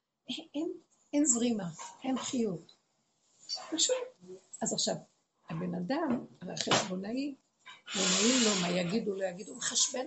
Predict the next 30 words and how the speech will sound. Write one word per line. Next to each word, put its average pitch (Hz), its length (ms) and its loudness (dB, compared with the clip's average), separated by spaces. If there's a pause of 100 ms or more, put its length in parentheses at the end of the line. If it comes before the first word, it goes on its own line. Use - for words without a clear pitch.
הרבה. 185 200 -14 (440)
לא 339 140 4
אכפת - 400 -2
לו, 339 180 -2 (180)
ככה 330 240 2
אני 233 160 4
נראה, 175 280 0 (260)
ככה 240 320 0
אני, 202 200 0
זה 196 140 2
מה 226 120 2
שאני, 180 380 -2 (320)
זה 240 180 6
איך 285 140 4
שזה, 185 400 2 (500)
ככה 302 260 2
זה, 214 160 2
זה. 233 240 0 (580)
אם 311 140 4
האדם 262 340 2
הולך 226 460 -2
ככה, - 320 -6 (1000)
הוא 175 100 -4
גורם 190 320 -2
שכל 226 400 -2
המסביב 214 500 0
יכבדו 190 460 -4
אותו, 202 320 -8
כי - 120 -4
הם 220 240 -2